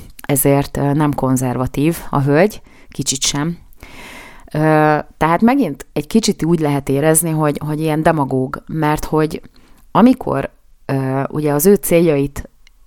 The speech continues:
ö, szolgálja valami, akkor dicsérjünk, amikor meg, ö, mit tudom én, az szolgálja a céljainkat, hogy beszóljunk valakinek, akkor meg beszólunk. De most azért beszólni a baloldali médiának, mert most valljuk be,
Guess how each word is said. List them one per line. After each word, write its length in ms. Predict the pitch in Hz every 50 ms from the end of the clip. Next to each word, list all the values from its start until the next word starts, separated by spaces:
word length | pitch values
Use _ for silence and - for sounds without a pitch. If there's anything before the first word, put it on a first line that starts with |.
| - -
ö, 320 | - - 127 135 139 151 151
szolgálja 640 | 139 - - - 175 175 170 156 147 139 131 131 135
valami, 380 | 151 180 202 247 254 247 202
akkor 320 | 165 151 - - - 147 135
dicsérjünk, 680 | 131 143 139 - - 156 170 196 220 254 262 269 254 -
amikor 420 | - 165 160 151 - - 147 147 151
meg, 320 | 151 143 139 147 - -
ö, 380 | _ 139 135 135 135 139 139 139 135 - - _ - - - - - - -
mit 280 | 151 156 170 165 160
tudom 280 | - - 151 147 156 147
én, 120 | 143 135
az 180 | - - 175 165
szolgálja 600 | - - 151 143 139 135 143 139 139 143 143 139
a 80 | 143 139
céljainkat, 840 | - - 160 151 147 147 139 139 139 143 143 - 139 139 139 -
hogy 240 | - 139 139 143 143
beszóljunk 560 | 139 151 151 - - 143 139 143 143 139 143
valakinek, 500 | - 196 247 269 262 - 214 175 - -
akkor 200 | 160 - - 160
meg 140 | 156 151 151
beszólunk. 640 | 156 165 147 - - 143 135 135 135 135 135 139 - - - - - - - - - - - - - - - - - - -
De 100 | - -
most 340 | 165 180 180 170 - - - - _ _ -
azért 340 | - 240 269 294 233 170 147
beszólni 720 | 143 151 160 - - 175 151 147 143 143 135 131 - _
a 80 | - 131
baloldali 580 | 131 143 160 196 214 190 165 160 156 151 151 151
médiának, 580 | 160 156 151 143 147 143 139 135 139 139 -
mert 140 | - 143 143
most 160 | 151 156 -
valljuk 320 | 180 180 175 175 170 160 151
be, 260 | 147 147 143 139